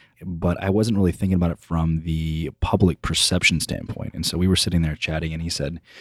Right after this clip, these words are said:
"You guys have, you know, the biggest platform in oil and gas." And he's like, "The implications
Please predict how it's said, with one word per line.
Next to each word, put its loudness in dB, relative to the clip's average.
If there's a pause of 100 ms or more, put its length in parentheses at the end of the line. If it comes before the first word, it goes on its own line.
(240)
"You 2
guys 6
have, 2
you 0
know, 4
the -4
biggest 4
platform 0
in -2
oil 2
and -2
gas." 0
And -4
he's -2
like, -4
"The -4
implications -2